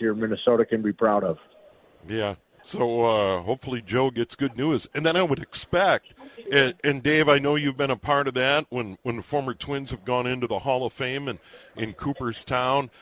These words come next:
Speaker 2: uh, there's quite a contingent that makes a trip. And if he does indeed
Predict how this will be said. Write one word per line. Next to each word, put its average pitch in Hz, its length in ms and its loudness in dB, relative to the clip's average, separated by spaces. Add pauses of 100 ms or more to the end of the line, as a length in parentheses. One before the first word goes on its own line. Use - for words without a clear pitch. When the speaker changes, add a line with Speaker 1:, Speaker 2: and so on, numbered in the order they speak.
(200)
Speaker 2:
uh, 113 100 4
there's 107 220 -2
quite 135 220 0
a 127 40 -6
contingent 139 760 -6
that 120 180 0
makes 131 340 -6
a 110 60 -12
trip. - 480 -2
And 107 140 -6 (220)
if - 160 -8
he 120 120 -8
does 131 340 -2
indeed 139 400 -8